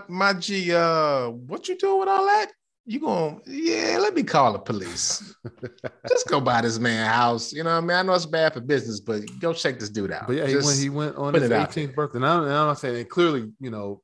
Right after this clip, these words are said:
Speaker 2: background checks wouldn't have stopped this.
Speaker 1: Right, right,
Speaker 2: Uh,
Speaker 1: right,
Speaker 2: in
Speaker 1: right.
Speaker 2: this situation, he
Speaker 1: 'Cause
Speaker 2: had a
Speaker 1: it's 'cause
Speaker 2: clean, he
Speaker 1: he
Speaker 2: had a
Speaker 1: had a
Speaker 2: clean
Speaker 1: clean
Speaker 2: record.
Speaker 1: background.
Speaker 2: He
Speaker 1: Right.
Speaker 2: didn't have, yeah, he didn't have any, uh, mental health,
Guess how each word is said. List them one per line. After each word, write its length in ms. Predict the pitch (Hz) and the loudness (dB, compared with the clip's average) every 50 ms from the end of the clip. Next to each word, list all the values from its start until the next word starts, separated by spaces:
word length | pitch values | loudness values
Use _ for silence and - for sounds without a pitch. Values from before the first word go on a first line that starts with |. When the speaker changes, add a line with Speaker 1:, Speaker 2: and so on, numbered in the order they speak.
| _ - | _ -20
Speaker 2:
background 540 | 117 98 117 151 165 160 147 156 147 - - | -4 2 4 4 4 4 4 4 4 4 2
checks 260 | - 139 120 107 107 | 0 -4 -4 -4 -4
wouldn't 320 | 110 120 123 120 113 110 | -4 -2 -2 -2 -4 -6
have 320 | 110 107 104 101 98 95 - | -6 -4 -6 -6 -6 -8 -12
stopped 480 | - - - - 117 104 98 - - | -14 -8 -2 0 0 0 0 -2 -8
this. 300 | - 98 85 - - - | -10 -10 -10 -10 -6 -2
Speaker 1:
Right, 300 | 123 127 120 117 98 - - - - | 0 0 0 0 -2 -4 -8 -10 -4
right, 200 | 110 117 110 98 | -2 -2 -2 -2
Speaker 2:
Uh, 200 | 98 98 98 95 | -2 -4 -4 -4
Speaker 1:
right, 180 | 107 107 98 98 | -2 -2 -4 -4
Speaker 2:
in 80 | 104 104 | -4 -2
Speaker 1:
right. 120 | 101 104 | -2 -2
Speaker 2:
this 80 | 98 - | -2 -2
situation, 560 | 113 104 - 104 101 104 101 95 - 101 98 | -6 -6 -6 -6 -6 -6 -6 -6 -8 -8 -8
he 80 | 92 104 | -4 0
Speaker 1:
'Cause 100 | 131 123 | 4 4
Speaker 2:
had 120 | 131 131 | 4 4
a 40 | 131 | 2
Speaker 1:
it's 80 | 131 - | 0 0
'cause 100 | 147 131 | 0 0
Speaker 2:
clean, 160 | 123 120 117 | 0 -2 -4
he 80 | 117 - - - - _ - | -6 -10 -14 -20 -12 _ 4
Speaker 1:
he 80 | 139 | 6
Speaker 2:
had 120 | 139 139 131 | 8 8 8
a 40 | |
Speaker 1:
had 60 | 123 117 | 6 6
a 20 | |
Speaker 2:
clean 180 | 143 147 147 143 | 2 2 4 4
Speaker 1:
clean 160 | 135 139 143 | 6 6 6
Speaker 2:
record. 100 | 147 - | 6 6
Speaker 1:
background. 580 | - - 131 127 117 120 110 98 87 82 - - | 6 4 4 4 2 2 0 -2 -2 -6 -10 -10
Speaker 2:
He 120 | 123 120 | -6 -2
Speaker 1:
Right. 100 | - - | 2 2
Speaker 2:
didn't 140 | - 120 123 | 2 2 2
have, 300 | 123 123 120 113 104 110 | 2 2 2 2 0 -2
yeah, 140 | 113 107 101 | -4 -4 -4
he 80 | 101 | -4
didn't 240 | 107 107 113 117 120 | -4 -4 -4 -4 -4
have 180 | 123 120 113 104 | -4 -4 -4 -4
any, 400 | 110 110 117 120 117 117 - - | -6 -6 -4 -4 -6 -6 -6 -4
uh, 180 | 110 107 104 | -4 -4 -4
mental 360 | 101 107 113 110 110 - 107 107 | -4 -6 -6 -6 -4 -4 -4 -2
health, 340 | 110 110 110 110 107 - | 0 0 0 0 -2 -6